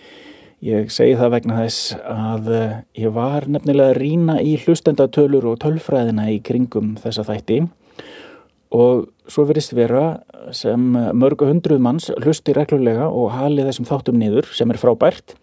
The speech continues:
En það sem kom mér á óvart er að það virðast vera Íslendingar á furðulegustu stöðum að hlusta.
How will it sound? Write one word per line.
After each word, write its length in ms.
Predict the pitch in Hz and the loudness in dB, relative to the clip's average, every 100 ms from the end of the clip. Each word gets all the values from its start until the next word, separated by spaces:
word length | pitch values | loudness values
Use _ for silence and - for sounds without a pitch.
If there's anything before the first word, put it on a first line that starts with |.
| _ - - - - - _ | _ -20 -20 -20 -20 -20 _
En 480 | - 120 117 120 - | -6 -2 0 0 -2
það 180 | - 127 | -6 0
sem 140 | 131 | 0
kom 180 | 131 165 | 2 2
mér 140 | 165 151 | 4 4
á 20 | |
óvart 760 | 175 208 170 131 - _ - - - - _ | 4 4 2 0 -4 _ -18 -16 -16 -20 _
er 360 | - 120 139 147 | -6 -2 0 -2
að 180 | - 123 | -4 0
það 140 | 131 143 | 2 4
virðast 320 | 151 143 - | 2 -4 0
vera 180 | 139 123 | 0 0
Íslendingar 760 | 107 151 120 127 123 131 - | 0 -2 0 -2 0 -4 -4
á 140 | - 107 | -6 -6
furðulegustu 840 | 107 - - 160 180 135 127 - | -6 -6 0 2 2 0 0 -6
stöðum 460 | - 101 - 113 117 | -6 -6 -6 -10 -10
að 220 | 131 131 | -8 -4
hlusta. 280 | 170 - | -4 -6